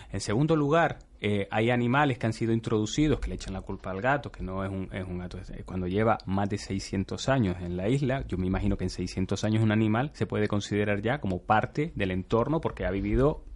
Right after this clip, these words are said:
son seis siglos aproximadamente, pero bueno, independientemente que poda-, que podamos estar más o menos de acuerdo,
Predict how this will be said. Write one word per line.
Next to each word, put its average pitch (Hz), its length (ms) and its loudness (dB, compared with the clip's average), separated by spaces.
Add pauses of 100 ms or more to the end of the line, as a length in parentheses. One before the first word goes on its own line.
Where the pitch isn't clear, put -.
(140)
son - 260 -12
seis 92 200 -10
siglos 127 380 -2
aproximadamente, 101 580 -2
pero 113 120 0
bueno, 139 200 2 (300)
independientemente 127 640 0
que 117 100 -4
poda-, 107 240 -2
que 110 80 -12
podamos 110 260 -2
estar 104 180 -6
más 98 160 -4
o 101 40 -8
menos 98 200 -6
de 95 80 -6
acuerdo, 170 340 2